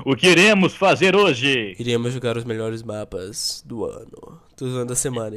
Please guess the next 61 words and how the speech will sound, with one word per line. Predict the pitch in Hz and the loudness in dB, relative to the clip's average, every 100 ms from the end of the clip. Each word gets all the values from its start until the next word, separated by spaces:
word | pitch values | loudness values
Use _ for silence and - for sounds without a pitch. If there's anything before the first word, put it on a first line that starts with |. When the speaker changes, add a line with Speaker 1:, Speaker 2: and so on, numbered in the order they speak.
| 107 | -10
Speaker 2:
E | |
vamos | 127 147 - | -2 -2 0
começar | 202 202 | -2 -2
Speaker 1:
Essa | 175 | -4
Speaker 2:
aqui | 180 | -8
Speaker 1:
E | 208 - _ _ | -10 -14 _ _
Speaker 2:
pelo | 180 175 | -6 2
Speaker 1:
provavelmente | 214 214 196 | 2 2 0
é | |
um | 220 | -2
Speaker 2:
Canyons | 214 208 | -2 -2
Speaker 1:
do | |
ano, | 190 170 | -2 -2
né? | 156 | -6
Porque | - | -4
o | 156 | -4
ano | |
vai | 151 | -2
acabar | 156 156 139 143 | -2 -2 -2 -2
e | |
vai | 151 151 | -2 -6
ser | 151 | -8
outra | 143 | -10
semana | - 135 143 | -8 -6 -4
que | 147 | -4
der | 147 | -4
de | 139 | -2
outro. | 143 156 | -2 0
Não, | 131 123 | -2 0
mas | 123 | -4
não | 131 | -4
vai | 131 | -6
ser | 131 | -6
os | |
melhores | 123 120 | -4 -4
do | 113 | -2
ano, | 110 | -4
não. | 98 | -4
Mas | 107 | -10
vamos | 113 143 | -4 -2
Speaker 2:
Aí | 117 | 0
Speaker 1:
lá, | |
Speaker 2:
tá, | 214 | 0
Speaker 1:
Mike. | 170 | -2
Speaker 2:
pai, | 156 | -2
co-, | - 190 - - | -4 -8 -8 -4
como | 254 | -2
iniciando, | 247 247 - 202 | 0 -2 -4 -4
eu | 202 | -4
vou | 202 | -6
deixar | 196 196 | -6 -6
você | |
escolher | 185 - 170 | -8 -8 -6
um | 180 | -4
homem | 156 147 147 | -4 -4 -6
aqui | 131 143 | -10 -10
pra | 151 | -10
iniciar | 151 160 143 127 | -10 -8 -8 -8
a | |
minha | 135 | -8
aventura. | 147 135 135 101 - | -10 -12 -12 -12 -14